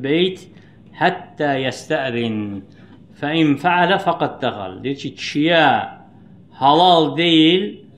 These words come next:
icazə almadan evin içinə baxsın.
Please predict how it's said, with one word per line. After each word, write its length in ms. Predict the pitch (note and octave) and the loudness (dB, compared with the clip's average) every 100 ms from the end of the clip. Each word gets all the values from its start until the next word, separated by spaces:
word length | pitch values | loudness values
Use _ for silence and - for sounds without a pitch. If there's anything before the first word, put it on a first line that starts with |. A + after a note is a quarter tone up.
| - - | -20 -12
icazə 600 | E3 D3+ D3+ D#3+ D3+ E3+ | -6 -2 4 4 4 2
almadan 640 | F#3 F3 E3+ D#3 D3 F3 F3+ | 0 0 2 0 -2 -4 -6
evin 460 | E3+ D3 F3+ F#3 F3+ | -4 -2 -2 -4 -6
içinə 380 | F3 - C#3+ D3+ C3+ | -12 -6 -2 0 2
baxsın. 480 | B2 - - F#2+ | 0 -2 -10 -14